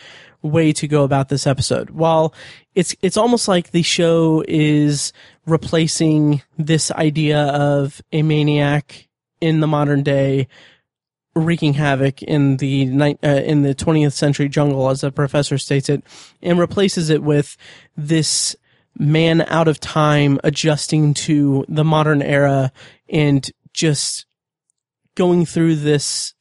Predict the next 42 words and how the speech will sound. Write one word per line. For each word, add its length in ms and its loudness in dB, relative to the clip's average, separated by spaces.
uh, 260 -2
sensory 640 -2
overload 600 0
thing. 420 -4
It's, 240 -8
it's 220 0
the 160 2
exact 340 0
opposite 380 2
of 180 2
a, 180 0
of 160 -2
a 40 0
sensory 400 0
depri-, 360 0
deprivation 600 0
tank, 320 0
essentially. 520 0
And 160 0
he, 540 2
I 100 0
just 180 -2
love 200 0
that 180 0
response 680 -2
when 140 2
he 400 2
sees 480 -2
the 100 0
blinds 460 2
and 180 2
he, 160 0
when 300 0
the 80 2
blinds 260 2
are 80 2
open 200 0
and 80 0
he 120 0
looks 220 -2
outside, 340 0
because 340 -2